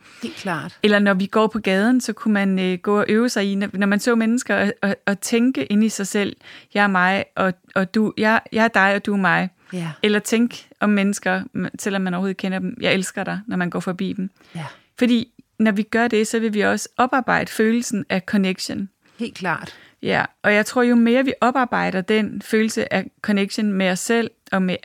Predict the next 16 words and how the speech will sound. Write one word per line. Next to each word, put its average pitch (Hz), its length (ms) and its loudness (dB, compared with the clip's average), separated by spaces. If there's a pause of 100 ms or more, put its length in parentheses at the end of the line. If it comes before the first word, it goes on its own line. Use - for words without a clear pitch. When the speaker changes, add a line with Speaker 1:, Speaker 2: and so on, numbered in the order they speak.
(120)
Speaker 2:
med 196 140 -2
alting 196 380 -4
og 185 60 0
med 180 100 -2
kærlighed, 196 560 0 (380)
jo 202 100 4
nemmere 208 360 4
er 190 60 0
det 208 120 -2
faktisk 185 400 -4
også 196 260 -2
at 214 100 -2
tiltrække 196 640 -4
i - 20 -2
vores 180 320 -4
liv, 240 300 0